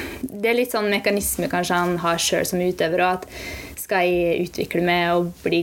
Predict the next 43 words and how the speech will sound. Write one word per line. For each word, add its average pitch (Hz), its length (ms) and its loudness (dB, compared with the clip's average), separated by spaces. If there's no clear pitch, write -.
god, 185 260 2
så, - 160 0
altså, 175 560 0
han 190 160 2
er 190 160 4
litt 190 160 0
sånn, 190 140 2
han 185 80 -2
tenker 196 320 0
egentlig 180 220 0
bare 175 200 2
på 170 80 0
seg 170 140 -6
selv 165 320 2
og - 80 -6
det, 165 80 2
det 175 140 4
jeg 165 180 0
skal - 240 -2
gjøre, 190 240 0
da, 220 80 0
det 180 140 2
jeg 170 100 -2
skal - 220 -4
gjøre 165 100 0
for 175 120 2
å 165 100 -6
få 170 160 2
til 190 220 0
å 196 120 0
nå 185 120 2
det 175 160 2
målet 170 240 0
mitt. 208 200 0
Så - 200 -2
da 196 800 -2
lukker 196 380 0
du 185 80 2
litt 190 240 -2
sånn 175 160 2
ute 175 320 0
ellers. - 520 0
Ehm, 190 380 2